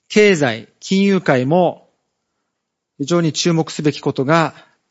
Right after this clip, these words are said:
今起こっています。包括的な資本主義のための評議会というのが、ロスチャイルドを中心に世界中の大企業が今協力して、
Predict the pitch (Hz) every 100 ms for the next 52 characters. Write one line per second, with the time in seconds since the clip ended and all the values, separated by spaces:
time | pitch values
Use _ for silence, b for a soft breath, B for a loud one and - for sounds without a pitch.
0 | _ - 139 123 143 - 156 156 120 101
1 | 90 - - _ _ _ _ _ - 190
2 | 190 180 - 175 165 147 131 - _ -
3 | 170 160 196 180 - 165 156 135 143 131
4 | 131 123 - _ _ _ - 185 190 180
5 | - 120 113 120 127 117 117 151 139 123
6 | _ _ _ _ _ _ _ - 151 147
7 | - - 151 127 107 80 _ _ _ _
8 | _ _ _ _ _ _ _ _ _ _
9 | _ 165 170 - 160 139 147 131 135 170
10 | 135 - - 165 160 180 160 170 151 131
11 | 175 190 185 156 139 139 160 - _ _
12 | _ _ _ _ _ 139 120 101 - -
13 | 165 156 151 - - 160 -